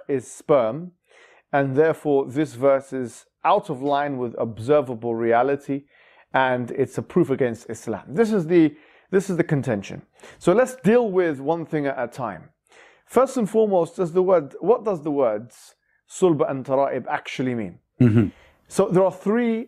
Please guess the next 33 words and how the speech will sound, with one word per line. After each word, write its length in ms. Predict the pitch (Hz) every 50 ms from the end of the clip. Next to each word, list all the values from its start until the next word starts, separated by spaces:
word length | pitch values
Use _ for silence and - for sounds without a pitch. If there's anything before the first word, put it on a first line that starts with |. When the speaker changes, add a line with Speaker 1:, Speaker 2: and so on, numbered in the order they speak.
| _ -
Speaker 1:
opinions 720 | 160 160 - _ - 214 202 180 165 156 151 143 135 139
which 220 | 139 135 143 - -
are 180 | 139 131 131
represented 1120 | 127 131 151 175 170 - - 180 170 147 110 143 143 135 123 - - 131 117 113 107 - _
in 180 | 151 147 143 123
the 100 | 131 117
classical 600 | - - - 143 151 - - 160 - - 143 143
literature 520 | 160 175 175 - 180 180 - 185 170 165 - - _ -
and 300 | 165 170 175 175 160 143
the 60 | 143
dictionaries. 800 | 123 113 151 147 147 - - 117 107 98 92 - - - - - _ - -
Speaker 2:
Uh-huh. 320 | - 104 101 95 95 110 147
Speaker 1:
Either 200 | 180 220 226 269
we're 160 | 247 254 247
talking 440 | - - 220 208 - - 180 165 151
about 240 | 139 143 143 - -
the 80 | 127
backbone 640 | 107 98 - 156 170 175 - - - 156 147 151 147
and 120 | 139 135 127
the 60 | 123
ribs 300 | 117 131 135 123 117 120
of 180 | - 127 107 107
the 80 | 117
man, 520 | 107 110 110 107 104 101 104 135 156 185 - _ _ _ _ _ _ _ _ _ _ _ _ _ _ - _ _ _ _ _ _ _ _
or 260 | 170 175 214 247 262
we're 120 | 254 240 226
talking 440 | 233 - 214 202 190 - 175 160 147
about 260 | 127 143 131 135 135
the 80 | 135
backbones 680 | 113 113 151 156 175 175 - - 147 147 143 139 131 120
of 120 | 127 117 113
the 80 | 123
ribs 460 | 117 120 127 120 110 110 - - _